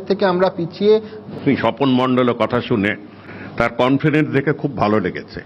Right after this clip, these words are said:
Speaker 2: তৃণমূল কি বলল আর বিজেপি কি বলল না, তার মধ্যে বেশি না ঢুকে, এসআইআর বলে আইনে কোনো পদ্ধতি নেই, তা আতঙ্কে পরিণত হয়েছে।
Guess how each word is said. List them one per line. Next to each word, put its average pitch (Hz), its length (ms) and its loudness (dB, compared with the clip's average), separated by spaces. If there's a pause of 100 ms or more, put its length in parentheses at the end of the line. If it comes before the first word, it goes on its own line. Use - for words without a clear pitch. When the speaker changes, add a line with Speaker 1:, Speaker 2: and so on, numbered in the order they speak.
(120)
Speaker 2:
তৃণমূল 214 420 4
কি 233 180 -2
বলল 220 640 6
আর 185 280 4
বিজেপি 131 580 0
কি 202 160 0
বলল 190 380 4
না, 151 280 4 (680)
তার 143 160 2
মধ্যে 160 300 2
বেশি 165 280 2
না 147 180 4
ঢুকে, 127 400 2 (420)
এসআইআর 208 1200 4
বলে 202 340 6
আইনে 175 560 4
কোনো 220 560 4 (140)
পদ্ধতি 185 440 4
নেই, - 160 -14 (460)
তা 208 80 2
আতঙ্কে 170 680 2
পরিণত 101 480 0
হয়েছে। 76 400 -12